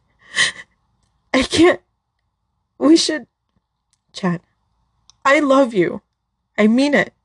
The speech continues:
Not for cliche reasons.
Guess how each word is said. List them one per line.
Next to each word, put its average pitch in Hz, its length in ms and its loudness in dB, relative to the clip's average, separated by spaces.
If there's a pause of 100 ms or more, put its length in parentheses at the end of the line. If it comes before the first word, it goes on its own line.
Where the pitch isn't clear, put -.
(1700)
Not 254 360 2
for 302 100 0
cliche 254 460 0
reasons. 190 560 -6